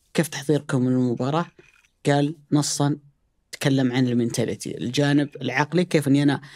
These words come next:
المفروض إني مهيئ لعيبتي إنه هذه المباريات تكسب من خلال التركيز، من خلال الذهنية، من خلال الاستعداد الذهني لمثل هالنوع من المباريات. ما بعد المباراة،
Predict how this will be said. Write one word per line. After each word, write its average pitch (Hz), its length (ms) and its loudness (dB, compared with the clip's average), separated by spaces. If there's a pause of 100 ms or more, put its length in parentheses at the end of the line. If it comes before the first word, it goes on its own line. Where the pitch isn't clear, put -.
(640)
المفروض 143 680 2
إني 131 140 4
مهيئ 135 320 4
لعيبتي 143 520 2
إنه 143 220 2
هذه 147 120 2
المباريات 127 680 0
تكسب 196 480 -2
من 139 80 2
خلال 131 240 -2
التركيز، - 600 -2
من - 60 -4
خلال 117 280 -2
الذهنية، 139 600 2 (440)
من 147 80 2
خلال 147 260 2
الاستعداد 139 540 2
الذهني 143 360 2
لمثل 127 320 0
هالنوع 127 320 2
من 123 100 -2
المباريات. 92 520 -4
ما 117 120 -4
بعد 202 300 2
المباراة، 156 500 0